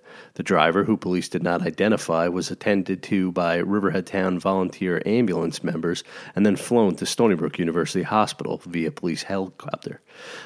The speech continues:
The vehicle was impounded for a safety check, and the investigation is ongoing, police said.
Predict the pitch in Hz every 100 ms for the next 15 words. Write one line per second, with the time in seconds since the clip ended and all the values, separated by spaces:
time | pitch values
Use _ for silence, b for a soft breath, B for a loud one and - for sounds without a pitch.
0 | B 90 92 85 - 92 90 87 78 92
1 | 95 87 - - 107 - 120 - 131 135
2 | 98 101 95 110 101 123 113 110 92 82
3 | 87 85 85 104 95 165 - - 147 -
4 | 85